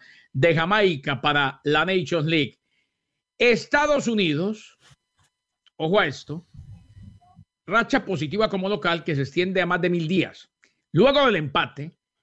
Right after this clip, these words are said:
en el amistoso ante Uruguay, en Kansas City, el equipo de Greg Berhalter, la selección de los Estados Unidos, extiende su buen momento jugando en la Unión Americana,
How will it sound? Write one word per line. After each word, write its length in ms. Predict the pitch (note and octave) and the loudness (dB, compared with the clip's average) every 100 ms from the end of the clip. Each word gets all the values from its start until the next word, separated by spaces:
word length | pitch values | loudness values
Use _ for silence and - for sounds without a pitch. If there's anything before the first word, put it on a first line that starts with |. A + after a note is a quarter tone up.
| _ | _
en 120 | D#3 | -4
el 80 | E3 | -2
amistoso 340 | D#3+ C#3+ G#3 A3+ | 0 2 2 2
ante 140 | F#3 | 2
Uruguay, 460 | D#3 C#3 C#3 B2 C#3+ | 2 2 2 0 -6
en 120 | C#3 | -8
Kansas 360 | C#3+ E3+ F#3+ - | -4 0 0 0
City, 280 | C3+ A2+ C#3 _ _ _ _ _ - | -2 -4 -12 _ _ _ _ _ -2
el 160 | E3 | 0
equipo 320 | E3 A#3+ G#3+ A#3 | 2 0 2 2
de 100 | D#3 | 2
Greg 200 | F#3+ G3+ | 2 2
Berhalter, 560 | G#3 F3 D#3 A#2+ D#3 | 2 2 0 -2 -6
la 120 | D3 | -4
selección 360 | B2 C3 C#3+ F#3+ | -4 -4 -2 0
de 60 | F#3 | 0
los 120 | C3+ | 0
Estados 380 | B2 F3 F#3 E3+ | 0 2 2 2
Unidos, 420 | F3 D3+ D#3+ - - - - _ - | 2 2 0 -6 -20 -20 -20 _ -2
extiende 500 | F3 C#3+ A3+ A#3 A#3+ | -2 0 0 2 2
su 100 | E3+ | 2
buen 140 | F#3 | 2
momento 380 | G#3+ G#3+ G#3+ G3+ | 2 0 0 0
jugando 920 | D3 D3 F#3 G3 F#3+ G3 D3+ B2 A2 _ _ _ _ _ - | 0 0 0 0 2 2 2 -2 -8 _ _ _ _ _ -4
en 180 | E3 E3+ | -2 0
la 80 | E3 | 0
Unión 200 | F#3+ G#3+ | 0 0
Americana, 680 | G#3 G#3 G3+ D#3+ E3 G#3 | 2 0 0 -2 -4 -10